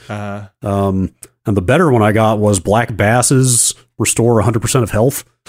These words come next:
Speaker 2: Which
Speaker 1: Okay.
Speaker 2: maybe they give you a lot of health by default, but with this charm equipped, you get all your health back from them. Because the area I just went through last night, I picked up, like, six black bass.
Speaker 1: Ooh.
Speaker 2: So,
Speaker 1: You, you
Speaker 2: like,
Speaker 1: fit
Speaker 2: I'm
Speaker 1: them
Speaker 2: just
Speaker 1: in your inventory?
Speaker 2: They're, they're, they're pretty big.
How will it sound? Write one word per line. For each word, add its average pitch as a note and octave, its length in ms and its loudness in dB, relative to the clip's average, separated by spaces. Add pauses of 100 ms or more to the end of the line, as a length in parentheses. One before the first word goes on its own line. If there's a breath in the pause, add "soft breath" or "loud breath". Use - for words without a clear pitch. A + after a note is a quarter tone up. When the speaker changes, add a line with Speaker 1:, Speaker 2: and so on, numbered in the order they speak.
(880 loud breath)
Speaker 2:
Which D3+ 240 0
Speaker 1:
Okay. C3 320 -2 (260)
Speaker 2:
maybe D#3 260 4
they D3 100 4
give C3+ 140 4
you B2+ 120 4
a - 20 4
lot A#2 120 2
of G2+ 40 2
health G#2 380 2
by G#2 120 2
default, F#2+ 460 0
but G2 160 -4
with G2+ 140 -6
this F#2+ 120 -6
charm G2+ 300 -2
equipped, F#2 320 -6
you F#2+ 80 -6
get F2+ 160 -4
all G2+ 200 0
your F#2 140 -4
health F#2+ 200 -4
back F#2 200 -4
from G2 280 -2
them. F#2 220 -2 (460 soft breath)
Because G#2+ 280 -2
the G#2 160 0
area A2+ 320 2
I G#2 80 2
just G2 160 0
went G#2 160 0
through G#2 180 0
last G#2+ 240 2
night, A#2 220 2
I F#2+ 80 0
picked - 180 -2
up, F#2 80 -6
like, E2 120 -6
six - 280 -2
black E2+ 280 -6
bass. - 440 -2 (540 loud breath)
Speaker 1:
Ooh. B2 640 -4 (140)
Speaker 2:
So, G2 260 0
Speaker 1:
You, F#2+ 60 4
you F#2+ 80 2
Speaker 2:
like, F#2+ 140 2
Speaker 1:
fit G2 80 0
Speaker 2:
I'm G2+ 100 0
Speaker 1:
them G2 100 0
Speaker 2:
just C#3 80 -2
Speaker 1:
in C#3 60 -6
your B2+ 220 0
inventory? E3 560 -2
Speaker 2:
They're, C3+ 160 0
they're, C#3 120 2
they're A#2 200 -2
pretty A2+ 220 0
big. G#2+ 320 2